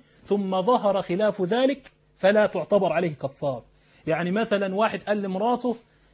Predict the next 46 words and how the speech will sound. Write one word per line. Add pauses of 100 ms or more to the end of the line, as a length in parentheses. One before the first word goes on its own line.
(160)
"معايا؟"
أو
قاع-،
قاعد
مع
صاحبه
يقول:
"والله
فلان
راح
امبارح"،
هو
فكره
اللي
فلان
راح
امبارح، (340)
بيظن
كده، (120)
ما
يعرفش
لو
ما
راحش، (920)
وظهر
اللي
فلان
ما
خرجش، (200)
يجب
عليه
كفارة
ولا
ما
يجب؟
ما
يجب، (540)
لأنه
حلف
على
غلبة
الظن، (640)
والحلف
على
غلبة
الظن